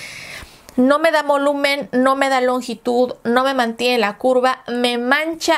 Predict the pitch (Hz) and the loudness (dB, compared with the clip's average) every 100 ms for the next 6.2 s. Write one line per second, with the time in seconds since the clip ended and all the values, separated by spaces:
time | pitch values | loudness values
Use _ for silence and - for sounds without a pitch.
0 | - 233 240 233 233 247 240 202 185 185 | 0 -4 0 0 0 -2 -2 -2 -4 -4
1 | 208 - - _ - - - 233 240 262 | -6 -8 -20 _ -20 -20 -2 2 4 2
2 | 277 240 233 220 226 226 214 220 214 233 | 2 0 0 0 0 0 0 0 0 -2
3 | 262 - - 226 262 262 302 262 240 247 | -4 -8 -8 -2 0 0 0 0 2 0
4 | 247 240 226 226 226 226 196 190 214 220 | 0 -2 0 0 -2 -4 -4 -4 -6 -2
5 | 214 208 208 214 208 208 214 214 226 220 | -2 -2 -2 0 0 2 0 0 0 0
6 | 208 - | 0 -4